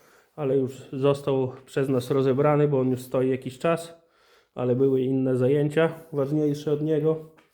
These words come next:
A klientowi też się nie spieszyło, bo ma kilka ciągników, także na spokojnie.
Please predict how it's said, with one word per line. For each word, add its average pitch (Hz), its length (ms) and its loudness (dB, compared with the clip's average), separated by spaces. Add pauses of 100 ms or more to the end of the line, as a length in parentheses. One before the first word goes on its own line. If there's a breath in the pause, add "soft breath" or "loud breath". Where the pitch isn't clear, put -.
(680 loud breath)
A 147 80 -12
klientowi 139 720 2
też 143 260 -2
się 127 280 0
nie 127 180 -2
spieszyło, 151 840 -2
bo 120 160 -2
ma 110 180 0
kilka 127 380 -6
ciągników, 131 580 -2
także 113 360 -6
na 117 100 -2
spokojnie. 143 800 -2